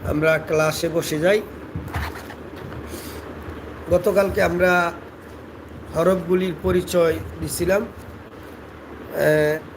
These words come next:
এরপরে আজকেও সেই হরফগুলি, ভাঙ্গা ভাঙ্গা যে সমস্ত হরফ, অর্ধেক ফ-, হরফ, এগুলি আজকে আমরা চি-, চিনব ইনশাআল্লাহ। তাহলে সবাই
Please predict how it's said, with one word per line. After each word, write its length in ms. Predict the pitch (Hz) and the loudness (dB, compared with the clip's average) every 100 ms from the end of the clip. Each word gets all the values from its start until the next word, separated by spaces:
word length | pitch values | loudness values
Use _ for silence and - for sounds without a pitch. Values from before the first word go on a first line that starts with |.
| - 175 | -6 0
এরপরে 600 | 170 151 202 180 170 160 - - - - - - - - - | 2 2 2 6 6 4 -4 -14 -12 -10 -10 -12 -16 -12 -6
আজকেও 500 | 170 - - 214 233 | -4 -2 4 6 6
সেই 240 | - 185 | 2 2
হরফগুলি, 680 | 151 170 190 170 180 170 170 - - - - - - - - - - | 2 2 0 0 0 0 -2 -6 -12 -16 -16 -16 -14 -12 -10 -8 -2
ভাঙ্গা 260 | 160 175 | 2 4
ভাঙ্গা 260 | 185 185 185 | 6 6 4
যে 180 | 170 170 | 2 -2
সমস্ত 380 | 165 160 156 160 | -2 -2 -2 -2
হরফ, 320 | 147 160 156 - - - - - - - | 0 0 0 -4 -12 -14 -14 -14 -14 -4
অর্ধেক 300 | 160 151 185 180 - | -4 2 0 2 0
ফ-, 40 | |
হরফ, 500 | 160 - 151 156 156 151 - - - - - - | 0 2 4 4 2 -2 -12 -14 -14 -16 -16 -4
এগুলি 480 | 175 170 185 185 170 - - - - | 0 2 2 2 0 -2 -10 -12 -6
আজকে 340 | - - 185 | -6 -2 2
আমরা 220 | 156 156 165 | 2 2 0
চি-, 100 | 160 - - - - | -2 -10 -12 -12 -2
চিনব 460 | 170 170 165 214 220 - - - - - - - - - - - - - - - - - - | 0 2 2 2 0 -10 -14 -12 -12 -12 -12 -12 -10 -8 -6 -6 -6 -8 -12 -12 -12 -12 -8
ইনশাআল্লাহ। 720 | 151 143 - 151 151 160 196 190 - - - - - - - - - - - - | -4 -2 0 0 2 2 2 2 -4 -6 -8 -8 -14 -14 -14 -14 -14 -12 -10 -2
তাহলে 200 | 165 180 | 2 4
সবাই 360 | 175 180 196 | 6 6 4